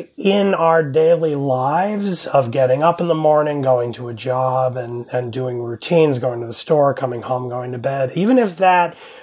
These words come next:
remains largely stable, th-, people will kind of go through their lives with a higher anxiety level than they normally would and look for some source in the world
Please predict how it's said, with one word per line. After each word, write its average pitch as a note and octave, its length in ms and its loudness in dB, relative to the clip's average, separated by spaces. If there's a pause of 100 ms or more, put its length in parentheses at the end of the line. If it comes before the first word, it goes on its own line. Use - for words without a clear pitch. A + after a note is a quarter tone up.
(100)
remains D3+ 1040 0
largely D#3 840 2
stable, G#3 680 2 (460)
th-, D3 380 -4
people G#3 480 2
will D#3+ 640 2 (180)
kind C3+ 200 4
of C3+ 100 2
go C3 200 4
through C#3+ 200 -2
their C3+ 200 2
lives B2+ 500 0
with B2+ 100 -4
a B2 80 0
higher C3 380 4
anxiety B2+ 680 0
level B2 280 0
than B2+ 200 0
they A#2+ 80 -10
normally B2+ 500 -6
would G#3+ 340 2
and D#3 300 2
look D#3+ 480 0
for D3+ 480 2
some E3+ 840 0
source C#3 720 -4
in C#3 260 -6
the C3+ 100 -2
world A#2+ 640 -6